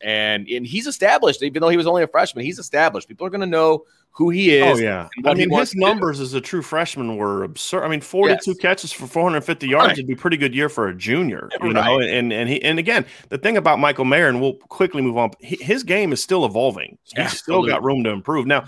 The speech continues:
Speaker 1: Yes.
Speaker 2: here's, here's how this impacts the receiving core. When you have players like Kyren Williams as a pass catcher and Michael Mayer, it takes some of that pressure off of your need to have,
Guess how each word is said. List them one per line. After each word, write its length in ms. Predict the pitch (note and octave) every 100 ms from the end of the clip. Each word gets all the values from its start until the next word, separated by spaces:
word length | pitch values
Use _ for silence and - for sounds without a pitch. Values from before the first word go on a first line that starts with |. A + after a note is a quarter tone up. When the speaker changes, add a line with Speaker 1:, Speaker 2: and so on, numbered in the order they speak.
| -
Speaker 1:
Yes. 300 | - - -
Speaker 2:
here's, 340 | A#3 C4+ -
here's 220 | F3 B3
how 160 | G#3+ F#3+
this 220 | E3 -
impacts 380 | E3 D3 C3 -
the 40 |
receiving 380 | A#2+ - - C3+
core. 240 | - A#2 G#2+
When 200 | B2 D#3
you 140 | F3+
have 500 | D3 D#3 F#3 D#3 B2+
players 380 | - C#3+ C3+ A#2
like 260 | A#2 A2 -
Kyren 380 | C#3+ C3+ C3
Williams 340 | A#2+ C3+ A2+ -
as 180 | G#2+ G2
a 40 |
pass 320 | - A2 G2+
catcher 380 | - F#2+ - - -
and 240 | A#2 A2
Michael 320 | A#2+ C3 B2
Mayer, 340 | A#2 C3+ G#2+ - _ _ _ _ _
it 200 | D#3 D3+
takes 320 | - A3 A#3 -
some 180 | G3
of 60 | F#3
that 240 | E3+ -
pressure 340 | - E3+ E3+ D#3
off 220 | C3+ D3 D3+
of 120 | C3+
your 120 | C#3
need 240 | C#3+ C#3
to 60 | B2
have, 220 | B2+ -